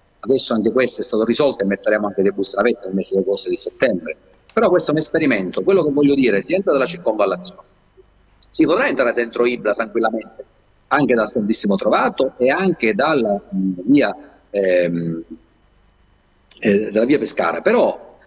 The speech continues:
il sabato e la domenica, i giorni in cui c'è la Z T L, non si potrà entrare più dal Santissimo Trovato, ma l'unica via di accesso sarà la via Pescara per entrare dentro Ibla, per poi proseguire un giro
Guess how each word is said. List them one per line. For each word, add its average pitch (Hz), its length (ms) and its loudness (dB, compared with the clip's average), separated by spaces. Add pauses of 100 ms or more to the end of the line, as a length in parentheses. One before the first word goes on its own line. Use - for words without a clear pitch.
(320)
il 139 80 -4
sabato 120 600 0
e 117 80 -4
la 107 100 0
domenica, 104 420 0
i 87 100 -4
giorni 127 260 0
in 92 60 -2
cui 120 120 2
c'è - 140 -4
la - 80 -2
Z 196 240 0
T - 60 0
L, 135 260 0
non 247 160 2
si - 100 0
potrà 156 220 2
entrare 104 280 0
più - 100 -10
dal 92 100 -2
Santissimo 135 360 -2
Trovato, 143 400 2
ma 143 80 2
l'unica 147 300 2
via 120 180 2
di 190 60 0
accesso 165 480 -2
sarà 120 180 0
la 101 120 2
via 98 120 0
Pescara 90 400 0
per 90 120 0
entrare 87 200 -4
dentro 82 180 -6
Ibla, 82 280 -2
per 180 160 2
poi 117 340 2
proseguire 127 380 0
un 220 100 4
giro 180 600 0